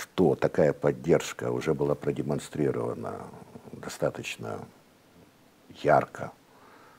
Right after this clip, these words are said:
в Конгрессе, <laughs> мне кажется, что было бы неразумно, естественно, даже после выборов, даже получив новый мандат и имея очень мало ограничений во внешней политике,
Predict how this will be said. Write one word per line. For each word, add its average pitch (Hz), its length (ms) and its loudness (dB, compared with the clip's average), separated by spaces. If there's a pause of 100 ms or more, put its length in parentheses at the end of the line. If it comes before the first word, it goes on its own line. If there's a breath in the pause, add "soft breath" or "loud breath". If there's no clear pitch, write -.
(100)
в - 140 -14
Конгрессе, 78 920 4
<laughs> - 60 -2
мне 131 120 8
кажется, 98 480 6
что - 200 -4
было 90 220 4
бы 85 140 2
неразумно, 92 880 2
естественно, - 680 -4
даже 73 300 2
после 60 340 -8
выборов, 90 520 0
даже 80 400 2 (560 loud breath)
получив 80 540 -2
новый 82 300 4
мандат 73 640 4
и 65 480 -4
имея 73 280 -2
очень 82 260 -4
мало 69 320 0
ограничений 64 680 -4
во 60 100 0
внешней 62 360 -6
политике, - 640 -2